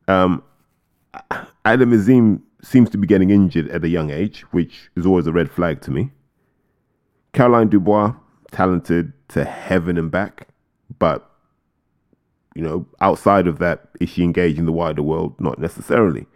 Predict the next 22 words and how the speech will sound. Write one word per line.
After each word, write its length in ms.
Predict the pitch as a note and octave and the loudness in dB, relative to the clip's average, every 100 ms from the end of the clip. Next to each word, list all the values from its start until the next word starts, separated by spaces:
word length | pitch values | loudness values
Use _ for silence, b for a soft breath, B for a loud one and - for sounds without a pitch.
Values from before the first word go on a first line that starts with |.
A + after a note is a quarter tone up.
| _ _ _ _ _ _ _ _ _ - | _ _ _ _ _ _ _ _ _ -4
Um, 280 | F#2+ F2+ - | -4 -4 -8
so 140 | - | 2
you 120 | B2 A#2+ | 4 6
look 200 | D#3 C#3+ | 4 2
at 80 | |
all 260 | - A#2+ C#3 | 2 2 2
of 60 | G2 | 0
that 80 | |
and 100 | F#2 | 0
you 80 | F#2 | 0
go, 240 | F#2+ F2 - _ _ _ | 2 0 -4 _ _ _
that 260 | - F#2 F#2+ | -2 -2 -2
the 100 | G#2+ | -6
stable's 380 | - B2+ A#2+ G#2+ | 0 2 2 -2
not 100 | F#2 | -2
moving 240 | G#2 F#2+ | -2 -4
forward. 420 | - F#2+ D2 - - _ _ _ _ _ _ _ _ _ _ _ _ _ _ _ b b b b b b b | -2 -2 -2 -6 -20 _ _ _ _ _ _ _ _ _ _ _ _ _ _ _ b b b b b b b
And 120 | - A2 | 2 4
you've 120 | G#2+ | 4
got, 280 | A#2 G2+ - | 4 2 2
you've 160 | B2+ | 0
got, 260 | - - G#2 | 2 2 0